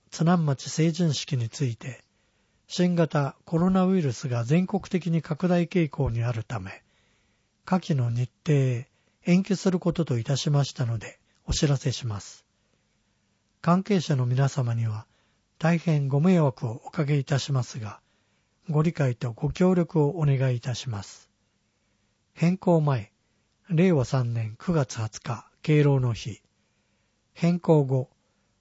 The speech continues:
令和四年五月三日、憲法記念日。内容等詳細につきましては、後日追ってご連絡いたします。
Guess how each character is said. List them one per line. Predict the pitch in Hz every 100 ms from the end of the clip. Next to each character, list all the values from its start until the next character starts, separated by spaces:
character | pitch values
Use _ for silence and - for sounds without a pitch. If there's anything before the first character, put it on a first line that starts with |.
| _
令 | 160 185 165
和 | 127
四 | 117 117
年 | 123 120 - _ _ _
五 | 175 180
月 | 160 - 175
三 | 135 117 _
日、 | - 110 - _ _ _ -
憲 | 175 175
法 | 175 143
記 | -
念 | 135 117 101
日。 | - _ _ _ _ _ _ _ _ _ _ _ _ _ _ _
内 | 160 170 180
容 | 175 165
等 | - 147 117 -
詳 | - 175
細 | - 185
に | 170 160
つ | -
き | 170
ま | 160
し | 143
て | -
は、 | 117 123 - _ _ _ _ _ 180
後 | 160
日 | 165 131 - 123 _ -
追 | 143
っ |
て | - 180 185 -
ご | 151
連 | 151 156
絡 | 147 131 139
い |
た | 120 127
し | -
ま | 113 101
す。 | -